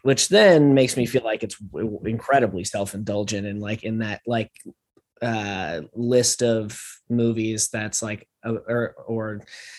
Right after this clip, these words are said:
content, I guess, whether it's a movie or music or stand-up where it's, like, about rich people problems that I could give a fuck about at that point.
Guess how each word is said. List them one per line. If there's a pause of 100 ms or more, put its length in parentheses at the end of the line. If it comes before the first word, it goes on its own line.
(240)
content,
I
guess,
whether
it's
a
movie
or
music
or
stand-up
where
it's,
like,
about
rich
people
problems
that
I
could
give
a
fuck
about
at
that
point.